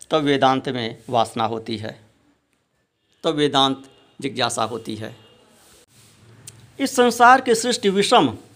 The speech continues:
और असीम है। देहाध्यास से युक्त प्राणी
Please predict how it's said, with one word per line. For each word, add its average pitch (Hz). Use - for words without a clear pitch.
और 185
असीम 165
है। 107
देहाध्यास 202
से 190
युक्त -
प्राणी 143